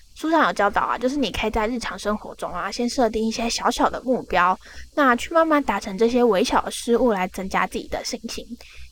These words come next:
并且拥有自己的底线与知道自己真正想要的和不想要的，就能够慢慢化解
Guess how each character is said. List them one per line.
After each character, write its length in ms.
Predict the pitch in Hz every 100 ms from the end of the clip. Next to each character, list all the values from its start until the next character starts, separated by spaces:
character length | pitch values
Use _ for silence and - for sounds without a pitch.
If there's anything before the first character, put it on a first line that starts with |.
| -
并 140 | 349
且 160 | 330 214
拥 160 | 208 247
有 100 | 156
自 140 | 311
己 80 | 254
的 120 | -
底 180 | - -
线 340 | - - 226 113
与 100 | 190 - -
知 160 | 262
道 160 | 277 277
自 160 | 339
己 160 | 311 - -
真 160 | 277
正 160 | 330 302
想 180 | - -
要 180 | 254 -
的 120 | -
和 180 | - -
不 160 | 254 302
想 180 | - -
要 180 | 175 95
的， 200 | - - - - -
就 100 | - 302
能 140 | 190
够 140 | 226
慢 180 | 254 269
慢 200 | 240 247
化 180 | - 247
解 120 | -